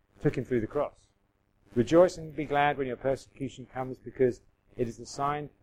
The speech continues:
of the kingdom of heaven being yours." And just to end, I want us to think, have we ever considered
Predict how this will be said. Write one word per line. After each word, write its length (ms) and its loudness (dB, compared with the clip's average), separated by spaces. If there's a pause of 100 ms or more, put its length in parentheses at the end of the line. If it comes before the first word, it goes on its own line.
of 100 -8
the 60 -8
kingdom 360 -8
of 120 -12
heaven 280 -6
being 220 -10
yours." 240 -14 (1800)
And 120 4
just 180 2
to 120 0
end, 240 2
I 60 6
want 300 2 (460)
us 100 -16
to 100 -10
think, 320 -8
have 100 -12
we 160 4
ever 140 0
considered 720 2